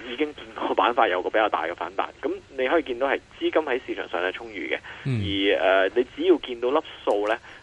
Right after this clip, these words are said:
Speaker 1: 係冇咁差，
Speaker 2: 嗯。
Speaker 1: <laughs> 即係相對對上嗰個月去比較嘅按年嘅升幅啦或者跌幅啦，有個好轉嘅話，其實嘅資金係肯買嘅，但係好視乎個數據有冇好轉咯。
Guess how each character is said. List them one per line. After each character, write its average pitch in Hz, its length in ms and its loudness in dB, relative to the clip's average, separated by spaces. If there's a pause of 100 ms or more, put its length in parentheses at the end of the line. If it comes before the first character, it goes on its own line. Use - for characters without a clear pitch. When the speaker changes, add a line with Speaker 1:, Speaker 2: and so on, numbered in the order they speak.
(100)
Speaker 1:
係 98 120 -4
冇 98 240 0
咁 110 100 2 (160)
差， - 400 2 (200)
Speaker 2:
嗯。 123 160 0
Speaker 1:
<laughs> - 20 2
即 - 60 4
係 151 140 4
相 180 260 4
對 101 260 2 (540)
對 117 180 4
上 104 180 0
嗰 110 140 2
個 131 80 4
月 101 160 -4 (240)
去 113 80 -6
比 101 200 -4
較 95 240 0
嘅 90 240 -6 (280)
按 104 260 -4
年 92 100 -12 (140)
嘅 92 340 -4
升 123 200 -10
幅 110 160 -4
啦 113 80 -2
或 90 80 -6
者 107 100 -6
跌 92 240 -12
幅 92 160 -12
啦， 92 160 -8
有 101 160 0
個 113 100 2
好 98 100 -2
轉 110 280 -2
嘅 120 60 -14
話， 113 100 -4
其 107 100 -10
實 85 120 -8
嘅 - 60 -12 (120)
資 139 80 -10
金 - 80 -6
係 98 160 -6
肯 92 180 -12
買 - 80 -2
嘅， - 220 -8
但 101 160 2
係 - 40 -10 (300)
好 - 200 -4 (260)
視 101 240 -16
乎 - 140 -14
個 85 120 -6
數 87 240 -4
據 87 160 -4
有 85 80 -8
冇 87 160 -12
好 90 120 -6
轉 85 280 -6
咯。 87 140 -12